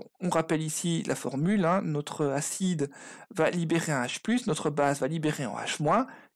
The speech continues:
qui vont donner, qui vont réagir ensemble pour donner une molécule d'eau,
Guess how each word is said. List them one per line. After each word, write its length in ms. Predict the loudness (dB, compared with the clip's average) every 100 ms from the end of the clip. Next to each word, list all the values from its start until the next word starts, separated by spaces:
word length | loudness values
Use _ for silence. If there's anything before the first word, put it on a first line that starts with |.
| _
qui 140 | 0
vont 160 | 2 4
donner, 520 | 4 4 4 4 2
qui 100 | -2
vont 80 | 0
réagir 320 | 2 2 2
ensemble 280 | 0 0 0
pour 140 | 0
donner 300 | 0 0 -2 0
une 120 | 2
molécule 440 | 4 0 -4 -6
d'eau, 300 | 2 2 2